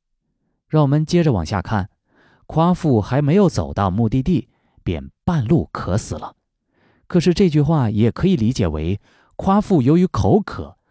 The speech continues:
导致其急迫地想要逃离入日之地。而路上为何黄河又河水干涸，夸父没有水喝，又渴又累，这才在逃亡的路上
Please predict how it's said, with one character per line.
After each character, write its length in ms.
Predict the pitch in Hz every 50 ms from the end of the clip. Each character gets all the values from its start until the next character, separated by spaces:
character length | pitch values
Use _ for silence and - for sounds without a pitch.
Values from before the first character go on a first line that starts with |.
| _ _ -
导 140 | 95 98
致 160 | 92 - 120 98
其 300 | - - 107 101 127 135
急 260 | - - - 95 131
迫 280 | 170 - - 214 180
地 120 | 113 90 80
想 200 | - - 80 80
要 120 | 80 80 78
逃 280 | - - - 90 104
离 340 | 170 160 92 85 95 143 - -
入 260 | - 123 180 156 104
日 240 | 82 87 90 71 -
之 160 | - - 104
地。 260 | 90 - 143 104 - _ _ _ _ _ _ _ _ _ _ _ _ _ _ _ _ _ _ _ _ -
而 360 | 107 104 107 113 120 127 127 _ _ _ -
路 200 | 143 165 156 123
上 260 | 104 107 92 87 98
为 220 | 135 175 143 92
何 240 | - - - 92 95
黄 320 | 92 - 85 80 87 143 165
河 320 | - - 87 78 78 78
又 180 | 80 92 85 71
河 240 | - - - 98 104
水 160 | - 107 78
干 260 | - - 107 113 135 160
涸， 340 | - - - 73 71 - _ _ _ _ _ _
夸 240 | - - 165 165 175
父 220 | 165 - 160 127 120
没 160 | 113 123 160
有 100 | 180 165
水 280 | - - - 80 69 -
喝， 360 | - - - 135 160 180 180 _ _ _ _ _ _ _ _ _ -
又 300 | 127 180 196 160 110 85
渴 320 | - - - - 85 69
又 220 | 73 98 123 104
累， 260 | 87 107 170 156 107 - _ _ _ _ _ _ _ _
这 220 | - - 220 202 143
才 200 | - - - 85
在 260 | - 92 82 71 -
逃 220 | - - - 87 95
亡 200 | 107 98 82 85
的 100 | 113 143
路 160 | 139 123 87
上 280 | 78 - 82 73 -